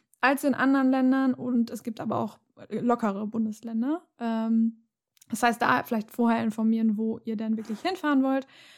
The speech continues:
<clears throat> Ja, am entspanntesten, wie man da hinkommt, ist natürlich mit Auto oder Wohnmobil. Das hatten wir ja eben grad schon gesagt. Aber es geht natürlich auch mit einer Zugreise. Ähm, das heißt also, ihr könnt euch natürlich auch mit eurem Hund in den Zug setzen.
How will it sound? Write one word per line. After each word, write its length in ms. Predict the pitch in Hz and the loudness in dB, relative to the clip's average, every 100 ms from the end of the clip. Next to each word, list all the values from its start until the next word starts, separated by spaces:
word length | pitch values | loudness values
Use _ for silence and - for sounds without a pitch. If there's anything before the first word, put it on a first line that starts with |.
| - - _ - | -20 -20 _ 4
<clears throat> 520 | 320 311 254 240 240 - - - | 6 8 8 6 2 -2 -20 2
Ja, 200 | 233 - | 4 4
am 120 | 226 | 2
entspanntesten, 680 | - 233 262 285 294 - 247 | 2 0 2 0 0 0 2
wie 120 | 240 | 4
man 160 | 247 233 | 4 2
da 60 | |
hinkommt, 580 | 247 285 349 311 294 285 | 0 0 -2 -2 0 0
ist 140 | - 240 | -2 -4
natürlich 440 | 233 - 240 220 | -4 -2 -2 -2
mit 160 | 214 - | -4 -4
Auto 260 | 220 - | -6 -6
oder 260 | - 71 214 | -10 -12 -8
Wohnmobil. 640 | 285 349 302 269 277 277 | -8 -6 -4 0 0 0
Das 140 | 254 - | -2 -6
hatten 180 | - 208 | -10 -10
wir 60 | |
ja 80 | - - | -10 -8
eben 220 | 285 277 | -2 -2
grad 180 | 254 247 | -2 -4
schon 200 | 240 226 | -4 -4
gesagt. 400 | 226 220 220 - - - | -4 -4 -6 -8 -20 -18
Aber 260 | - 214 247 | 0 4 4
es 120 | 262 | 2
geht 160 | 247 226 | -2 -6
natürlich 380 | 220 220 233 - | -6 -6 -6 -6
auch 100 | 226 | -8
mit 200 | 233 - | -8 -8
einer 180 | - | -14
Zugreise. 640 | - - 381 - 294 285 330 - _ _ | -10 -8 -6 -4 -4 -4 -6 -8 _ _
Ähm, 280 | 220 226 226 | -4 0 0
das 180 | 220 214 | 0 -2
heißt 260 | 220 220 - | -4 -4 -6
also, 340 | 208 233 240 | -6 -4 -6
ihr 100 | 240 | -6
könnt 180 | 233 226 | -6 -6
euch 100 | 220 | -8
natürlich 320 | - - 226 | -14 -16 -14
auch 60 | 214 | -12
mit 140 | 240 | -12
eurem 160 | - 220 | -10 -10
Hund 160 | 220 | -10
in 120 | - - | -10 -14
den 120 | - | -14
Zug 240 | - 311 | -8 -8
setzen. 480 | - 233 247 247 240 | -4 -6 -4 -2 -2